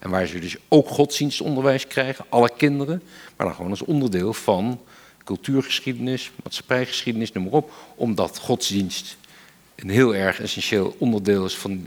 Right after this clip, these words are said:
van onze samenleving en van onze geschiedenis. Ik hoor dus helemaal niet bij de mensen, ook al zou ik dus pleiten voor een kritisch debat over artikel drieëntwintig,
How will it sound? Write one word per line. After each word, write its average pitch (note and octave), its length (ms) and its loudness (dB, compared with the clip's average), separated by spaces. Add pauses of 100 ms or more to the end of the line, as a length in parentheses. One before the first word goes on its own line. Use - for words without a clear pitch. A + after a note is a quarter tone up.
van G2+ 280 0
onze F#2+ 420 -6
samenleving G2 720 0
en F2+ 80 -6
van G2+ 120 -8
onze G2 200 -6
geschiedenis. C3 600 -6 (320)
Ik - 140 -2
hoor C3 160 6
dus A2 100 -2
helemaal C3 420 4
niet C3+ 140 2
bij A#2+ 120 4
de A2+ 80 2
mensen, C3 540 0 (140)
ook G2 180 -6
al G2+ 80 -4
zou G2 240 4
ik - 60 -10
dus - 160 -10 (180)
pleiten A2+ 520 0 (300)
voor G#2 160 -4
een F2 80 -4
kritisch A#2 360 -8
debat G2 340 2
over F#2+ 200 -2
artikel G2 320 -8
drieëntwintig, A2+ 680 -2